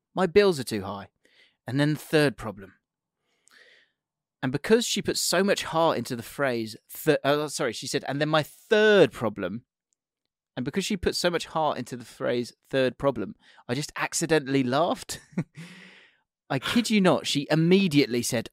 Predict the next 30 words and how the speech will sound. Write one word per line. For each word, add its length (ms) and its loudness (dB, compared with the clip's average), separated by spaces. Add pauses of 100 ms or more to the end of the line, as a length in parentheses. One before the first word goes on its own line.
(100)
"I 100 -2 (100)
don't 280 2
find 400 2
this 140 -4
funny, 340 4
do 140 2
you?" 440 6 (1120)
And 100 0
out 160 2
of 60 0
nowhere, 540 4 (220)
from 120 -6
the 100 -2
deep 280 -2
depths 280 0
of 80 -10
my 160 -2
brain, 500 0
I 80 -10
burst 380 -2
into 220 -2
action, 400 -6
saying, 320 -2 (360)
"No, 100 0
I'm 80 2
not 140 0
laughing, 420 2
I'm 80 -2
just 140 -6
shocked. 460 -4